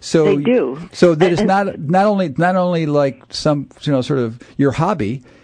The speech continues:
Speaker 1: it's, it's the utterly, utter central to the, to your, to your joy center, if you will.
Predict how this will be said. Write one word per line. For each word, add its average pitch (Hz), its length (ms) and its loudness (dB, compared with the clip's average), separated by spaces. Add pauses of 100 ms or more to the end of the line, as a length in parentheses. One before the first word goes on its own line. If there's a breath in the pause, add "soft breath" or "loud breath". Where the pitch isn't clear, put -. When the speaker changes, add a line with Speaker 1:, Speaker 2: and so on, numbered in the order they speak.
(120)
Speaker 1:
it's, - 520 -2 (100)
it's 143 420 -2 (320)
the 151 200 -4
utterly, 196 420 2 (120)
utter 185 240 2
central 175 580 -2
to 147 200 -2
the, 143 160 -4
to - 220 -2
your, 151 260 0
to - 260 -8
your 156 140 0
joy 156 300 0
center, 110 420 -2
if 110 160 -6
you 113 120 -4
will. 95 280 -8